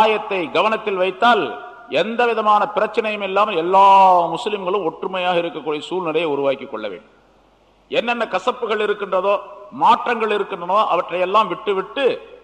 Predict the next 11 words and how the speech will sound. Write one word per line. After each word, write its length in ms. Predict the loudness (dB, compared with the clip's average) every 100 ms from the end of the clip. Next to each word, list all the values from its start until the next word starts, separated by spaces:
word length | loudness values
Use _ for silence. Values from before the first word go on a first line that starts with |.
| -6
எல்லாம் 280 | 0 2 2
ஒற்றுமையாக 500 | 0 -4 -4 -2 -2
இருக்கக்கூடிய 380 | -2 -2 -4 -4 -8
சூழ்நிலையை 400 | -10 -6 -4 -2 0
உருவாக்க 320 | 2 2 0 -4
வேண்டும். 220 | -6 -10 -18 -10 -2
அல்லாஹ் 240 | 2 2 2
என்ன 100 | -4
சொல்லுகின்றான், 480 | -4 -4 -2 -2 -2 -2
ரசூல் 260 | -6 -6
என்ன 100 | -6